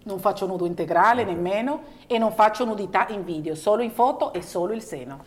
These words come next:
Speaker 1: che sono cose che io ho già fatto. Quindi
Speaker 2: Ok.
Speaker 1: se tu clicchi a Inet Stephen ti vengono fuori i quattrocento calendari che io ho fatto, quindi su OnlyFans al massimo troverai qualche topless, nulla di più, non faccio dei video spogliata,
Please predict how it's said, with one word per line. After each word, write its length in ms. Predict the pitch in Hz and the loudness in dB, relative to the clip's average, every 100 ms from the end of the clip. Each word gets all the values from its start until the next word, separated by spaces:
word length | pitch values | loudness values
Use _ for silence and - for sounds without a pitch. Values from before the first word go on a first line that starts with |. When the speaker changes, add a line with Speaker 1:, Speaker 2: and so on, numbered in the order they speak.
| - - | -20 -10
Speaker 1:
che 100 | 165 | -4
sono 220 | 202 202 | 0 0
cose 240 | 185 175 208 | 0 -2 -2
che 100 | 175 | -2
io 180 | 170 196 | -2 -2
ho 100 | 180 | -4
già 200 | 156 147 | -6 -8
fatto. 500 | - - - - - _ - _ _ _ _ - _ _ _ - | -8 -8 -8 -12 -20 _ -20 _ _ _ _ -20 _ _ _ -18
Quindi 220 | - - | -12 -8
Speaker 2:
Ok. 60 | 117 | -6
Speaker 1:
se 100 | 175 | -2
tu 140 | 196 220 | 0 0
clicchi 340 | 233 214 202 | 0 2 2
a 40 | |
Inet 200 | 185 196 | 2 0
Stephen 360 | 202 240 220 240 | 0 -2 -2 -2
ti 80 | 220 | -2
vengono 280 | 185 202 214 | 0 0 2
fuori 280 | 208 208 | 6 6
i 40 | 220 | 6
quattrocento 480 | 208 196 170 180 202 | 4 4 -2 -4 0
calendari 440 | 220 208 190 180 | -2 0 -2 -2
che 100 | 180 | -4
io 80 | 160 | -6
ho 20 | |
fatto, 400 | 156 135 - - | -4 -6 -6 -14
quindi 400 | - 139 139 - - - - | -12 -12 -12 -16 -20 -20 -6
su 140 | - | 4
OnlyFans 540 | 196 196 226 190 185 196 | 4 4 2 2 2 2
al 120 | 208 | 2
massimo 340 | 175 175 214 | 0 -4 -6
troverai 460 | 190 214 208 160 170 | -6 -4 -2 -2 -2
qualche 300 | 165 151 151 | -2 -2 -6
topless, 400 | 139 - 139 - | -10 -12 -14 -10
nulla 380 | 208 233 226 202 | -6 -4 0 0
di 120 | 185 | -2
più, 340 | 170 240 302 302 | -4 -2 -2 -2
non 160 | 190 160 | -4 0
faccio 240 | 175 - | -2 0
dei 100 | 170 | -4
video 460 | 165 180 175 175 165 | -4 -6 -2 -2 -4
spogliata, 720 | - 170 165 160 160 165 | -6 -6 -2 -2 0 -2